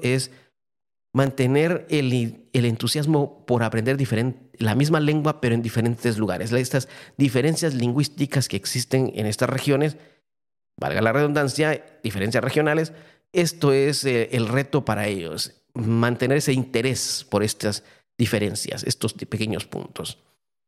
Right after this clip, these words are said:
Y este método, ¿por qué es recomendado? Bueno, precisamente por el, por el enfoque humano, ese toque especial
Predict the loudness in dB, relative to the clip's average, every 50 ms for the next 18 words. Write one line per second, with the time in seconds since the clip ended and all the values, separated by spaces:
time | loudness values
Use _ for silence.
0 | _ -20 -20 -20 _ _ _ _ _ _ _ 0 2 2 2 2 0 -2 -4 -4
1 | -6 -12 -18 -4 0 0 0 0 0 0 0 0 0 -2 -4 -4 -2 -2 0 0
2 | 0 0 -4 -6 -6 -6 -6 -6 -6 -6 -4 -4 -4 -6 -6 -10 -14 -20 _ _
3 | _ _ _ _ -8 -8 -8 -10 _ _ _ _ 0 0 2 2 2 2 2 0
4 | -2 -4 -6 -10 -6 -2 -2 0 0 -2 -4 -8 -8 -2 0 0 0 0 -2 -2
5 | 0 0 0 0 -2 -2 -4 -2 -2 -2 -4 -4 -4 -4 -2 0 0 0 0 0
6 | -2 -4 -6 -10 -14 -16 _ _ _ _ _ _ _ _ _ _ _ -2 0 0
7 | 0 0 0 -2 -2 0 -2 -2 -2 -2 -4 -4 -2 -2 -2 -2 -2 -2 -2 -2
8 | -2 -2 -2 0 0 0 2 2 0 0 -2